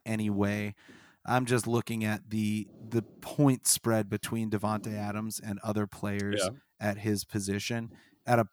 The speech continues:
Speaker 1: in a points per game basis, he was averaging almost four points more than Tyreek Hill, who was second. And that is just such a big advantage on a weekly basis. Again, there is a lot of uncertainty in Green Bay.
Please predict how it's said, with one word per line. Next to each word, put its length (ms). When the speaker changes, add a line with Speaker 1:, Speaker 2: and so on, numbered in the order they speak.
Speaker 1:
in 140
a 80
points 380
per 160
game 380
basis, 600
he 160
was 180
averaging 440
almost 420
four 400
points 680
more 360
than 240
Tyreek 420
Hill, 380
who 80
was 120
second. 460
And 360
that 300
is 200
just 220
such 580
a 100
big 380
advantage 640
on 100
a 60
weekly 340
basis. 460
Again, 560
there 200
is 200
a 80
lot 260
of 80
uncertainty 640
in 80
Green 280
Bay. 340